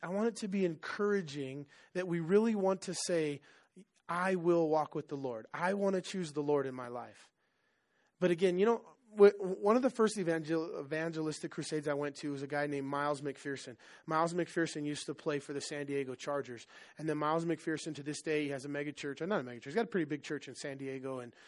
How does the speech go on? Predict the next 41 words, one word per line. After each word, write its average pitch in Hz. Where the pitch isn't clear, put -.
um, 151
in, 156
the, 165
in 165
those 190
days, 180
Miles 165
McPherson 160
was 147
just -
getting 147
started 147
out. 135
He 135
had 165
this 165
thing. 151
It 160
was 151
like 151
a -
miniature 156
Greg 151
Laurie 151
thing. 147
It 147
was 135
called 156
Miles 151
Ahead. 127
And 170
it 170
was, 151
it 185
was, 170
it 170
was 156
in 160
the 160
early 214
days, 147